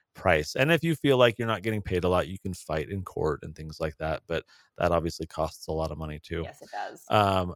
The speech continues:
Speaker 1: the other amendment in the Bill of Rights that has to do with property rights is the amendment right before that. It's the Fourth
Speaker 2: Mm-hmm.
Speaker 1: Amendment.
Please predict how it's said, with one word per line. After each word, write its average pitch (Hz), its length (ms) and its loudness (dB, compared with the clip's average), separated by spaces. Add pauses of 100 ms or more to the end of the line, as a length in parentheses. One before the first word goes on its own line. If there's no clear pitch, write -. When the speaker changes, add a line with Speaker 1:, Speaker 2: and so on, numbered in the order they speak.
Speaker 1:
the 117 200 0
other 202 240 6
amendment 107 600 -2
in 107 300 -2
the 98 320 -2
Bill 92 240 2
of 90 100 -2
Rights 82 420 -2
that 87 140 0
has 92 300 -4
to 92 100 -8
do 85 340 2
with 82 380 -2
property 80 420 -4
rights 85 320 -6
is 92 240 -4
the 95 120 -2
amendment 87 400 -4
right 87 220 -6
before 202 340 0
that. - 160 -2
It's - 220 -10
the 90 100 -4
Fourth 139 340 0
Speaker 2:
Mm-hmm. - 20 -6
Speaker 1:
Amendment. 71 480 -10